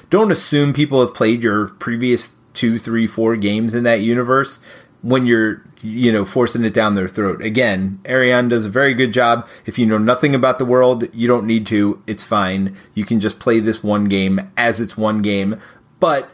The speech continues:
people who have an appreciation for the universe will get more out of it than someone who's, you know, never played around in that universe before.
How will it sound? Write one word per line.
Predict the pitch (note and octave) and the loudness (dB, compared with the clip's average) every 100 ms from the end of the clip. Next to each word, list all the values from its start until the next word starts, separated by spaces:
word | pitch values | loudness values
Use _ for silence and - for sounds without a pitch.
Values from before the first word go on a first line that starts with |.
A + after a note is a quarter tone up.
| _ | _
people | - D3+ C#3 | -6 -2 -2
who | A2+ C#3+ | 0 2
have | B2 | 2
an | A2+ | -2
appreciation | - - C#3+ - F3+ F3+ C#3 | -2 0 0 2 0 0 -2
for | A2+ A#2+ | -2 -2
the | A2 | 0
universe | A2 G#2+ G2 G2+ G2+ - - - - | 0 0 0 -2 -4 -12 -20 -12 2
will | A#2+ A#2 A2+ G#2 | 4 4 2 0
get | G#2+ B2+ G#2 | -2 -2 -2
more | A#2 A2 A2 | 0 4 4
out | - G#2 | 2 -2
of | F#2+ | -2
it | F2 - - _ | -4 -10 -14 _
than | G2+ G2 F#2+ | -2 0 0
someone | G2 A2+ G#2 G2+ | 0 0 0 0
who's, | G2+ G2+ G2+ F#2+ | 0 0 -2 -6
you | B1 G#2 A2 | -8 -4 -2
know, | F#2+ | -2
never | F#2 G#2 G2 | 0 0 -2
played | F#2 G#2 F#2+ | -4 -4 -2
around | F#2 E2+ | -2 -2
in | E2+ | -4
that | D#2 C#2+ | -8 -10
universe | F2 D#2 D#2+ - | -12 -12 -14 -14
before. | - E2 C#2+ A#1+ - | -16 -14 -12 -12 -16